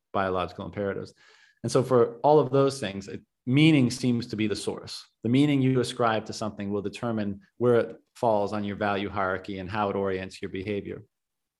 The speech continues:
And if we, it seems like the religious enterprise is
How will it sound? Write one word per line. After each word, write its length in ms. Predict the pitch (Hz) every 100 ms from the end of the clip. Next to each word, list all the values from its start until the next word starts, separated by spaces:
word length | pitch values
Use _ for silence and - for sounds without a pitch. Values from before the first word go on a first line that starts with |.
| _ - _
And 120 | 135
if 120 | 131 131
we, 400 | 131 123 123 - - _ _ _ _ _ _ _ _ _ -
it 120 | 131
seems 460 | - 190 208 196 147
like 280 | 131 120 -
the 100 | 120
religious 460 | 123 135 127 -
enterprise 840 | 123 135 135 131 87 - 107 - - _ _ _ _ -
is 480 | 135 127 110 -